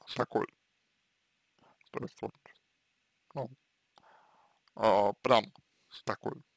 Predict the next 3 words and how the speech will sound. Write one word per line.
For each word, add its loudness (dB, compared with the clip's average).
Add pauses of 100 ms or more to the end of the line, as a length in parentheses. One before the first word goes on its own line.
(2750)
Ещё, 0 (100)
а, 6 (260)
ещё, 0